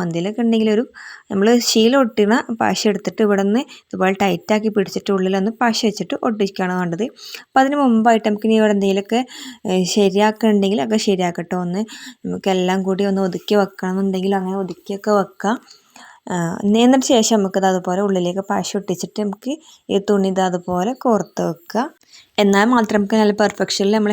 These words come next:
ഹെയർ ബാൻഡ് നിൽക്കുള്ളൂ. അപ്പോൾ നമ്മൾ ഹെയർ ബാൻഡ് ഇവിടെ റെഡി ആയിട്ടുണ്ട്. അപ്പോൾ ഇതാണ് നമ്മളെ ഒരു റീമേക്ക് ചെയ്ത ഹെയർ ബാൻഡ്. നല്ല ഭംഗിയാണ് ട്ടോ കാണാൻ. ഇപ്പോൾ കുട്ടികൾക്ക് തലയിൽ വെച്ചാൽ ഒരിക്കലും ഇത് ആ പഴയ പ്ലാസ്റ്റിക്കിൻ്റെ ഹെയർ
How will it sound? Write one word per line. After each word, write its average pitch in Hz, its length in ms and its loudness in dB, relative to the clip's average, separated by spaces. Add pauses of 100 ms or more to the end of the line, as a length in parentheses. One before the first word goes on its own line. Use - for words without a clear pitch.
ഹെയർ 196 260 2
ബാൻഡ് 175 240 -2
നിൽക്കുള്ളൂ. 202 460 -2
അപ്പോൾ - 420 -12
നമ്മൾ 247 180 4
ഹെയർ 226 260 2
ബാൻഡ് 196 260 0
ഇവിടെ 202 220 0 (180)
റെഡി 185 260 0
ആയിട്ടുണ്ട്. 175 560 -4 (640)
അപ്പോൾ 214 200 -2
ഇതാണ് 208 360 2
നമ്മളെ 214 320 -2
ഒരു 208 100 0 (180)
റീമേക്ക് 185 520 -2
ചെയ്ത 208 160 -2 (160)
ഹെയർ 180 220 0 (120)
ബാൻഡ്. 170 280 -4
നല്ല 185 200 -2 (120)
ഭംഗിയാണ് 180 580 -4
ട്ടോ 208 60 -8 (120)
കാണാൻ. 165 380 -6
ഇപ്പോൾ 180 180 -14
കുട്ടികൾക്ക് 175 500 -6 (460)
തലയിൽ 175 340 0
വെച്ചാൽ 185 420 -4
ഒരിക്കലും 208 440 -4
ഇത് 196 120 -6
ആ - 20 -8 (100)
പഴയ 190 300 -2
പ്ലാസ്റ്റിക്കിൻ്റെ 190 680 -4
ഹെയർ 185 180 -2